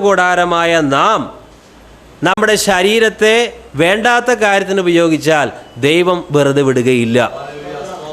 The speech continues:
അതുകൊണ്ട് അഭിഷേകം പ്രാപിക്കുന്നത്, പരിശുദ്ധാത്മാവിനെ പ്രാപിക്കുന്നത്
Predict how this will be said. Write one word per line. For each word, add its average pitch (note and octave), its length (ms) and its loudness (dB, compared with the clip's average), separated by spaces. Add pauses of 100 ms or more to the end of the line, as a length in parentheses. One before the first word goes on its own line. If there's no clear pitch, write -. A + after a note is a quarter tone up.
(120)
അതുകൊണ്ട് A3 380 2 (380)
അഭിഷേകം A#3 560 0
പ്രാപിക്കുന്നത്, G3 580 0 (120)
പരിശുദ്ധാത്മാവിനെ G#3+ 800 0
പ്രാപിക്കുന്നത് E3+ 540 0